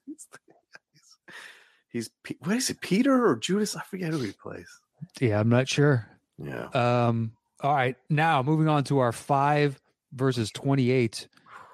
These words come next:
Speaker 2: which
Speaker 1: Yeah.
Speaker 2: is The Terminator versus Terms of Endearment.
Speaker 1: Look, this is tough. And I know a lot of people are gonna be like, "What?" Terms of Endearment is a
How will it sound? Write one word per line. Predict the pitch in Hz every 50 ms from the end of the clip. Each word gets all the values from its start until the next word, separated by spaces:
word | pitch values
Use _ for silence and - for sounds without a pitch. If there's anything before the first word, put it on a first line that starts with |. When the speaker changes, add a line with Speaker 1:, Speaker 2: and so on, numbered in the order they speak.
| - _ _ _ - -
Speaker 2:
which | 120 113 110
Speaker 1:
Yeah. | 123 120
Speaker 2:
is | 113 101
The | 101 113
Terminator | - - - 139 143 147 147 147 143 139 143 143
versus | 127 117 131 120 110 - 107 92 -
Terms | - - - 117 123 135 139 127 113
of | - - 127 110 107
Endearment. | 101 98 92 - 104 107 113 113 104 87 85 - - - _ _ -
Speaker 1:
Look, | 156 147 - - - - - - _ _ _ _ _ _ _ _ _ _ -
this | 107 107 143 233 269 - -
is | 381 - -
tough. | - 214 165 110 - - - - - - _ _ _ _ -
And | 123 127
I | 123 131
know | 147 165
a | 180
lot | 190 180 185 180
of | 170
people | - 175 160 139
are | 131
gonna | 131 120
be | 113
like, | 104 107
"What?" | 110 139 170 233 180 180 277 392 403 403 403 403 - _ _ _ _ -
Terms | - - 269 381 392 349
of | 262 214
Endearment | 196 170 139 147 139 123 120 113 107
is | 104 104 95
a | 110 104 101